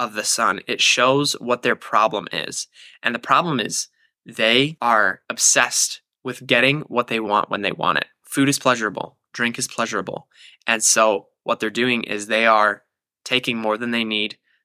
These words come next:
They are going after the thing that they want in any way they can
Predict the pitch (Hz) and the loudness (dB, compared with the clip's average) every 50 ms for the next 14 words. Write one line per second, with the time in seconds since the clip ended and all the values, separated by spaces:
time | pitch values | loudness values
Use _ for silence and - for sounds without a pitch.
0 | _ _ - 113 107 107 107 101 101 98 95 90 90 - - _ - 123 127 135 | _ _ -4 -2 0 2 4 4 6 6 4 4 0 -2 -8 _ -2 2 2 4
1 | 143 131 - 110 127 123 - - - 120 113 107 104 - 120 120 117 - - 127 | 2 4 4 4 2 2 0 0 0 2 2 2 0 -2 -6 -8 -8 -4 0 0
2 | 123 120 123 117 117 - 120 113 110 117 120 120 110 101 90 - _ _ _ _ | 0 0 0 -2 -2 -2 -2 -4 -2 0 2 2 2 2 2 -2 _ _ _ _
3 | _ _ _ _ _ _ - 123 110 98 123 127 127 127 120 120 113 120 110 - | _ _ _ _ _ _ -6 -2 -2 0 0 2 2 2 2 2 2 0 -2 -2
4 | - 123 117 107 101 98 95 | -2 0 0 0 0 0 -4